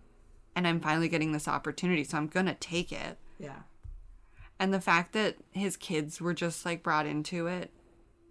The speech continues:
Speaker 1: like, unknowingly is just so sad. And his wife, like,
Speaker 2: Yeah.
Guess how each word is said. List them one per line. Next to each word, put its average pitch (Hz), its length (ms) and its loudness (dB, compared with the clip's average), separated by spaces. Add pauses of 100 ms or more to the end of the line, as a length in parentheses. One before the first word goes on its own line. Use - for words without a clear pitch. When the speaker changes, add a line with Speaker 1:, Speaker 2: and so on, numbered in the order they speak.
(720)
Speaker 1:
like, - 160 -4
unknowingly 165 880 2
is 165 220 -2
just 165 240 -4
so 147 200 -2
sad. 143 520 -2
And 151 160 -4
his 151 240 -2
wife, 143 460 -2
like, 294 140 0
Speaker 2:
Yeah. 214 420 -4